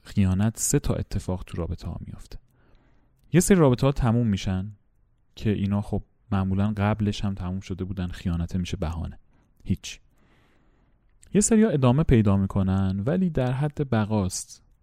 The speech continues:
یعنی دیگه اون حالت سابق رو نداره دیگه. و یه سری این بحرانه رو تبدیل به فرصت می‌کنن. اون دسته سوم که بحرانه رو تبدیل به فرصت کردن،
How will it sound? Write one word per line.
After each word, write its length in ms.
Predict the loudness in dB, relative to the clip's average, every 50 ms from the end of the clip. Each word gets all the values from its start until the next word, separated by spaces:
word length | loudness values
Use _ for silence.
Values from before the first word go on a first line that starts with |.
| _ _ _ _ _
یعنی 240 | -8 -6 -6 -6 -6
دیگه 240 | -8 -8 -8 -8 -6
اون 200 | -4 -4 -6 -4
حالت 420 | -4 -4 -4 -6 -6 -8 -10 -12
سابق 380 | -12 -10 -8 -8 -6 -6 -4 -4
رو 60 | -4
نداره 440 | -4 -4 -4 -6 -6 -8 -10 -12 -12
دیگه. 280 | -14 -16 -18 -18 -20 -20 _ _ _ _ _ _ -20 _ _ _ _ _ _ _ _ _ _ _ _ _ _ _ _ _ -2 2
و 80 | 4 6
یه 140 | 6 6
سری 240 | 6 6 6 6 8
این 280 | 10 12 12 12 12 12
بحرانه 560 | 10 10 10 10 8 8 8 8 8 8 6
رو 100 | 6 4
تبدیل 540 | 2 2 0 0 0 2 2 2 2 2 4
به 440 | 4 4 4 4 4 2 0 -4 -10 _
فرصت 600 | -18 -2 2 2 2 2 0 -4 -4 -6 -8 -10
می‌کنن. 280 | -14 -12 -12 -12 -14 -16 -20 _ _ _ _ _ _ _ _ _ _ _ _ _ _ _ _ _ _ _ _ _ _ _ _ _ _ _ _ _
اون 140 | 6 8 10
دسته 300 | 10 10 8 8 4 4
سوم 720 | 4 6 8 8 8 8 8 8 6 6 6 4 2 -2 -6 _ _ _ _ _ _ _ _ _ _
که 480 | -4 0 2 4 4 4 4 2 0 -6 -14 _ _ _ -4 4
بحرانه 420 | 6 8 8 8 8 6 6 4 4
رو 100 | 2 2
تبدیل 460 | 0 0 -2 -2 -2 -4 -6 -6 -4
به 240 | -4 -4 -4 -4 -6
فرصت 480 | -8 -4 -4 -2 -2 -2 -4 -6 -6 -6
کردن، 680 | -4 -4 -2 -2 -2 -2 0 0 0 0 -2 -2 -6